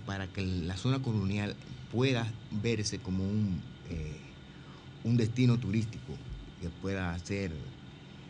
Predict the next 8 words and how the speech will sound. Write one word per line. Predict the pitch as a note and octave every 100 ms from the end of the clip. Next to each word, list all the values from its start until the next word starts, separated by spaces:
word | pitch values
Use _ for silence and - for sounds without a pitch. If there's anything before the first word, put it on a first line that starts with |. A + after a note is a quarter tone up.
| - - - -
En | G2+
ese, | A2 B2+ A#2+ -
en | A#2+
esa | C3
primera | C3+ C3+ B2+
etapa | B2+ D3 D3 A2+
se, | G#2+ F2+ D2 -
se, | - E2+ E2